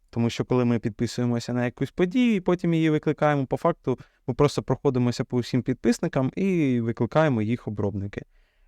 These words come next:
Е, але у якихось ситуаціях це може бути, е, більш наочним, більш, е, зручним,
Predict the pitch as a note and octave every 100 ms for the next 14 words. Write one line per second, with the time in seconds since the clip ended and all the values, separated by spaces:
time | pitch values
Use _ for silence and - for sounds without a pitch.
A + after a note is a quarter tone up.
0 | - A#2+ A#2 - D#3+ G3+ F3 D3 C#3+ D3
1 | - D3+ C#3 - C3 C#3 C3+ - A#2+ -
2 | - C#3 B2+ B2 A#2 A#2 A2 A2+ A#2 A#2+
3 | - A2+ G#2+ _ _ _ - A2 A2 G#2+
4 | G#2 G#2+ C3+ A2+ - C#3+ A3 A#3+ - F3+
5 | D#3+ D3 D#3+ - B2 A2+ - - - A#2+
6 | A2 A2+ G#2 C#3 - G3+ B3